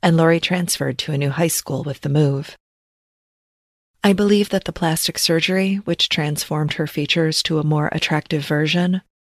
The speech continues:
occurred during this summer when she was between schools. We could have a whole conversation here about the wisdom and ethics of plastic surgery for a teenager, but we can't say how Lori felt about the surgery.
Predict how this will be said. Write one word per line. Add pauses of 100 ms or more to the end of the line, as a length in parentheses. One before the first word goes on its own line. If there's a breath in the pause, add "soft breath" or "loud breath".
(120)
occurred
during
this
summer (100)
when
she
was
between
schools. (1400)
We
could
have
a
whole
conversation
here
about
the
wisdom
and
ethics
of
plastic
surgery
for
a
teenager, (580)
but
we
can't
say
how
Lori
felt
about
the
surgery.